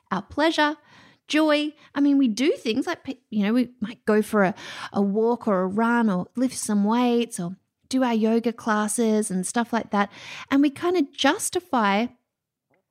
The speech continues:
the essential things in life, <laughs> movement, food, uh, friends, as how we're filling our cup. But it's like,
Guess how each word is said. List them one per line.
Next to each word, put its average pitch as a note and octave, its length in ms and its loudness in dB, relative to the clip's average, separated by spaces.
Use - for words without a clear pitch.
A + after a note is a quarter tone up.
the B3 180 2
essential A#3+ 560 0
things G3+ 400 0
in F#3+ 140 2
life, F3+ 520 -2
<laughs> - 600 -4
movement, F#3 600 4
food, D#3+ 480 0
uh, C#3+ 280 -6
friends, - 460 -2
as G3 640 2
how G3 240 -2
we're F#3 140 -2
filling F#3+ 380 -4
our E3+ 160 -6
cup. - 420 -6
But - 220 -2
it's - 160 -6
like, D4+ 220 -6